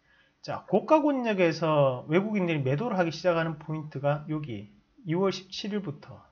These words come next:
요 자리부터 매도를 하기 시작하는데, 우리가 여기서 역사적인 일이 발생을 했죠. 어, 여기입니다. 이월 이십일 일 날 요때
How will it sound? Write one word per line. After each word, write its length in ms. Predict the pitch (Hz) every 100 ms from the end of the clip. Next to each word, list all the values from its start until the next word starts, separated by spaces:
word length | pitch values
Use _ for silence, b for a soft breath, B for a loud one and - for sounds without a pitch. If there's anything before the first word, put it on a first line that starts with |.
| _ _ 160
요 120 | 180
자리부터 480 | 208 165 135 - 131
매도를 420 | 113 131 156 147
하기 100 | 135
시작하는데, 800 | - 143 123 117 110 104 107 - _ _ _ _ b b b b
우리가 200 | 196 226
여기서 580 | 220 277 269 208 208 165
역사적인 600 | 165 - 269 233 190 156
일이 460 | 156 165 175 165 151
발생을 420 | 165 170 160 127
했죠. 480 | 120 - 156 101 - _ _ b b b -
어, 120 | 170
여기입니다. 640 | 220 233 156 113 107 135 - -
이월 340 | 185 233 180
이십일 420 | 165 175 - 190
일 160 | 196 180
날 240 | 104 - - b b _
요때 800 | 220 277 - 214 180 156 135 -